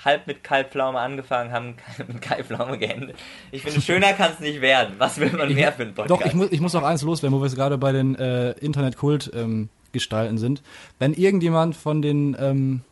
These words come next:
Speaker 2: oder wenn du, du, der gerade den Podcast hört, wenn du Lust hast, Jeremy Fragrance anzuschreiben und darauf hinzuweisen, dass ich mit ihm gerne ein TikTok drehen würde,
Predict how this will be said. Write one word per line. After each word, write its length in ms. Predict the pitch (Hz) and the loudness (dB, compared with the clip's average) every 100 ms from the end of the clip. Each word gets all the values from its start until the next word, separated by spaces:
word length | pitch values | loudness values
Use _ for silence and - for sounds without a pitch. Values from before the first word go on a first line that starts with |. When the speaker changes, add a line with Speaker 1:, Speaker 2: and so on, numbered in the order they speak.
| _ | _
Speaker 2:
oder 140 | 131 139 | 0 4
wenn 180 | 131 | 4
du, 320 | 120 175 107 87 - | 6 4 2 -2 -10
du, 340 | 113 117 170 | -4 0 0
der 140 | 139 127 | 2 0
gerade 180 | 135 143 | 0 0
den 60 | |
Podcast 480 | 127 156 - 104 - | -2 -2 -2 -2 0
hört, 340 | 127 98 90 - - - | 0 0 -2 -10 -20 -4
wenn 140 | 135 | 2
du 100 | 139 | 4
Lust 240 | 147 165 - | 4 2 2
hast, 220 | 123 - | 0 0
Jeremy 240 | 135 147 139 | 0 2 0
Fragrance 500 | - 139 139 135 - | 0 0 2 0 -2
anzuschreiben 680 | 139 147 127 - 110 107 110 | -2 -2 -2 0 0 0 0
und 80 | 110 | 0
darauf 180 | 120 120 | 0 0
hinzuweisen, 520 | 147 156 113 104 110 | -2 -4 -2 0 0
dass 140 | 117 - | 0 2
ich 160 | 175 | 2
mit 140 | 160 139 | 2 0
ihm 340 | 127 123 104 - - - _ | 2 4 2 -2 -16 -20 _
gerne 260 | 127 139 139 | 0 2 4
ein 160 | 131 | 2
TikTok 420 | - 160 - 117 | 0 -2 0 -2
drehen 320 | - 107 101 95 | -2 -2 0 0
würde, 360 | 98 113 151 | 0 0 -2